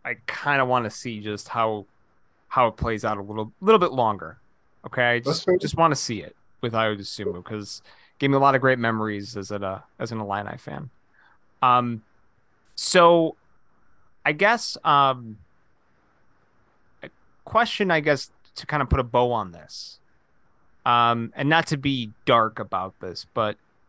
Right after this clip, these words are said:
Speaker 1: if we don't see better results in December or January, like, let's say they come out of the gate kinda the same way they did last year,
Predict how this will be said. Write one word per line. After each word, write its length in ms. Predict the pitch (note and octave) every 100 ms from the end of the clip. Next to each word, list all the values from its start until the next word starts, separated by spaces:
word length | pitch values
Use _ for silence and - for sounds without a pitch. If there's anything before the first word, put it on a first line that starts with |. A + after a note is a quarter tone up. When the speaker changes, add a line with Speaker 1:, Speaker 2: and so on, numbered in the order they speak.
| _ _ _ _ _ _ _ _
Speaker 1:
if 280 | D#3+ D3 C#3+ - _ _ _ _ _ _ _ _ _ _ _
we 220 | C#3 D#3 A#3
don't 280 | C#4 A3
see 760 | - - - E3+ F3 E3+ D#3+ C3 - - _ _ _ _ _ _ _ -
better 300 | C#3 D#3 D3+
results 840 | C#3+ C3 B2+ C3 C3 - - - _ _ _ _ _
in 300 | C3 B2 B2
December 640 | A#2 - - C3+ B2+ B2+ A#2
or 80 | A2
January, 1000 | A2+ B2 B2 A#2 A2 G#2 G2+ G2 F#2+ _ _ _ _ -
like, 160 | C3+ B2
let's 200 | D#3+ -
say 80 | G3
they 100 | D3+
come 240 | - D3+
out 140 | C#3+
of 60 | C3+
the 60 | A2+
gate 260 | B2 A#2+
kinda 180 | - C3
the 80 | G#2+
same 360 | - C#3+ C3
way 140 | B2 B2
they 160 | A#2
did 160 | A2+ A2
last 460 | A2 A2 G#2+ - -
year, 300 | - -